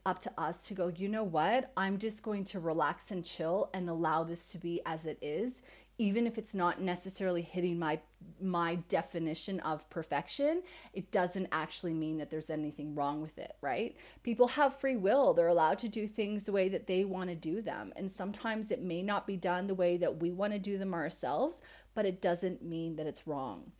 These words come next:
So I want you to start to look for situations like this in your life. Are you trying to control things? Are you not letting, like, relinquishing even responsibility to other people because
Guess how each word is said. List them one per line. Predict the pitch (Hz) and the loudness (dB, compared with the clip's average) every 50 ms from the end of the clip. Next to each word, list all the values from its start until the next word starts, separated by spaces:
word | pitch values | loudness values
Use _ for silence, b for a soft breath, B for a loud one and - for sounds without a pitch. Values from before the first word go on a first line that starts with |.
| B B B B B B | B B B B B B
So | - - 254 220 | 6 8 8 10
I | - - | 10 8
want | 240 220 240 254 269 320 339 - | 8 8 8 8 8 6 6 4
you | 269 269 254 | 4 2 4
to | 226 247 | 2 2
start | 226 - - 240 202 - - | 0 4 6 6 6 6 4
to | - - | 2 0
look | 214 208 214 214 | 2 2 2 2
for | - - 202 208 | 2 2 2 4
situations | - - 226 208 - - 208 190 175 190 - - 196 185 - | 4 2 0 -2 0 4 6 6 6 6 4 2 2 4 6
like | 180 160 165 - | 6 6 6 4
this | 175 175 - - | 2 0 2 0
in | 185 165 | 0 0
your | 160 160 160 | 0 2 4
life. | 160 147 143 143 131 127 - - | 4 6 6 6 4 4 2 2
Are | - 170 | 2 2
you | 185 185 | 2 2
trying | 180 - - 180 156 160 156 | 0 0 2 4 4 4 2
to | - - | 0 -2
control | 175 - - 170 170 - - 285 302 302 302 294 285 | -4 -4 -4 -4 -4 2 10 12 12 12 12 12 12
things? | 285 - 240 226 226 214 208 202 196 208 202 - | 12 10 10 12 10 10 6 4 2 2 2 4
Are | - - 180 180 175 | 6 8 10 10 8
you | 180 170 180 | 8 6 4
not | 180 175 185 185 196 160 - | 4 6 8 8 8 8 6
letting, | 170 180 185 180 185 190 190 185 180 180 180 175 - - - - - | 6 6 8 8 8 6 6 4 2 2 0 -2 -4 -6 -12 -2 4
like, | 170 170 170 165 180 165 160 | 8 8 8 6 4 0 2
relinquishing | 202 196 196 190 202 240 254 - 262 220 - - 196 165 156 151 139 | 2 4 4 4 2 2 2 0 0 -2 0 -2 -2 -2 -2 -4 -4
even | - 170 170 160 151 151 156 156 - _ _ _ _ _ - - _ _ - - _ - - - | -4 -4 -2 -2 -2 -2 -4 -6 -10 _ _ _ _ _ -20 -20 _ _ -20 -16 _ -10 -6 -4
responsibility | 190 196 202 190 - - - 196 190 190 - 202 175 - 196 196 233 254 254 220 190 170 | -2 -2 -2 -2 -2 -2 0 0 0 2 0 0 2 4 6 6 6 6 6 4 2 2
to | - - - | 2 0 0
other | - 170 175 165 | 2 4 4 4
people | 165 - - 226 220 - 185 165 | 2 0 -4 -4 0 2 2 2
because | 175 170 - - 196 160 160 - | 2 0 0 2 2 2 2 0